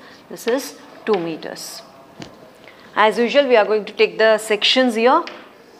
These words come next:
Between A and D, the distance is taken as X. Now take the moment about this point. Since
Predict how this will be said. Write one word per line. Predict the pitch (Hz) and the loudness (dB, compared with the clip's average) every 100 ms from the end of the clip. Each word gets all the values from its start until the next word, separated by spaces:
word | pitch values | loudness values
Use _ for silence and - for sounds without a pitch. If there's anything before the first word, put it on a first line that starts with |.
| - - - - - - - | -20 -20 -20 -20 -20 -18 -8
Between | 190 202 214 214 - - - - | -4 2 2 2 -4 -16 -10 2
A | 220 233 | 4 4
and | - 202 190 165 | 4 2 0 -4
D, | 226 170 - - - - | -6 -6 -14 -20 -20 -10
the | 160 | -8
distance | 180 190 - 202 | -6 -6 -4 -6
is | 190 - | -6 -8
taken | 185 190 190 | -6 -4 0
as | 214 285 - - - - - - - - - - | 0 0 -4 -18 -20 -20 -20 -20 -20 -20 -10 0
X. | 208 294 - - - - - - _ | 0 0 -10 -14 -16 -20 -20 -20 _
Now | 214 | -2
take | 214 233 220 | 2 0 2
the | 247 | -2
moment | 214 214 | 0 -2
about | 208 208 202 | -2 -4 -2
this | 226 - | -4 -4
point. | - 160 151 - - - - | -6 -6 -6 -12 -12 -20 -20
Since | - - 262 302 339 - | -18 2 2 2 -4 -12